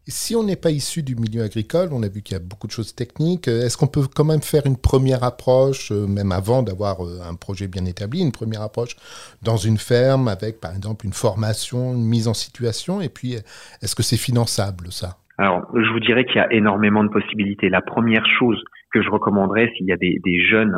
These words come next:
Speaker 2: hors milieu agricole, euh, qui nous écoutent, euh, c'est qu'ils se forment. Aujourd'hui, on a un métier, euh, qui est technique, on a un métier, euh,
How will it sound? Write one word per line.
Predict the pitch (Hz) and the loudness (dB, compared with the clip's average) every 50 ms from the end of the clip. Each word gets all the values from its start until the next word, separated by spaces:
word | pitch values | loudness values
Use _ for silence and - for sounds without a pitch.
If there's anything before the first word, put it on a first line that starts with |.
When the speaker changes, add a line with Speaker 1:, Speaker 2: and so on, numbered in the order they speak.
| - | 0
Speaker 2:
hors | - 107 107 101 92 90 95 | 2 2 2 2 2 0 0
milieu | 98 92 92 95 98 92 | 0 0 2 2 2 2
agricole, | 92 - - - - - 107 104 101 90 | 2 0 -2 -8 -2 0 2 2 4 4
euh, | 85 82 82 - - - | 2 2 2 0 -4 -4
qui | - 92 | -2 0
nous | 90 90 92 | 0 0 0
écoutent, | 98 - - - 156 - - - - - - - - - - - | -2 -2 0 0 -2 -2 -2 -8 -6 -4 -4 -4 -6 -6 -2 2
euh, | 101 98 - - - - | 2 2 2 0 -2 0
c'est | - 104 | -2 -2
qu'ils | - - - - - | 0 -2 -6 -2 0
se | 113 - - - | 0 2 2 2
forment. | 131 107 101 90 85 80 - _ _ _ _ _ _ - | 2 2 0 0 -4 -4 -6 _ _ _ _ _ _ 0
Aujourd'hui, | 107 110 120 113 104 117 117 120 135 151 170 - | 2 4 4 4 2 2 2 2 2 2 2 2
on | - 107 104 98 | 2 2 2 4
a | 98 | 4
un | 95 98 98 95 | 4 4 4 4
métier, | 98 98 98 - - - - 123 117 113 107 | 4 2 2 0 -4 -8 0 2 4 4 4
euh, | 92 85 82 82 | 4 4 2 0
qui | - - - - 92 92 | -2 -6 -4 -2 -2 -2
est | 90 - | 0 0
technique, | - 95 - - 120 113 - - | -2 -2 0 2 2 2 2 2
on | 120 107 98 | 2 2 4
a | 95 | 4
un | 92 92 | 4 4
métier, | 92 95 92 95 - - - - - 113 117 117 107 | 2 4 2 2 2 0 0 2 4 4 4 4 4
euh, | 92 85 | 4 2